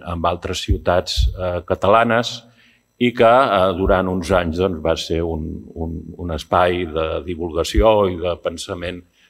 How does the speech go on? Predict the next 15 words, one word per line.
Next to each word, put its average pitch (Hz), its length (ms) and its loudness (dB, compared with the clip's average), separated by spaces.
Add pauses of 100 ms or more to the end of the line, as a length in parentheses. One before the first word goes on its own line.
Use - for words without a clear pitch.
(140)
eh, 90 240 0
molt 87 240 0
interessant, 82 600 0 (240)
eh? 110 160 -6 (420)
Bé, 139 140 4 (100)
en 127 80 4
aquest 151 240 2
context, 160 560 2
eh, - 540 -4
eh, 107 880 4 (100)
s'havia 131 480 4
d'inaugurar 123 560 6
la, 117 220 6 (100)
la 110 240 4
Panera, 131 400 4